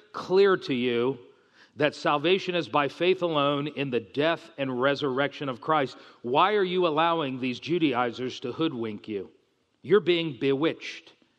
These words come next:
And by the way, this is so important that you and I ground new Christians in their walk with God, because if we don't understand the gospel ourselves and we can't articulate the gospel,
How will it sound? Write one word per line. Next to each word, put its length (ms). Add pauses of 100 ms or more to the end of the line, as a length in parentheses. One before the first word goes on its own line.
(580)
And 100
by 140
the 80
way, 160
this 240
is 100
so 240
important 520
that 120
you 220
and 100
I 240
ground 640
new 160
Christians 540
in 100
their 140
walk 280
with 200
God, 320
because 420 (400)
if 160
we 160
don't 240
understand 600
the 40
gospel 520
ourselves 640
and 120
we 120
can't 320
articulate 760
the 100
gospel, 640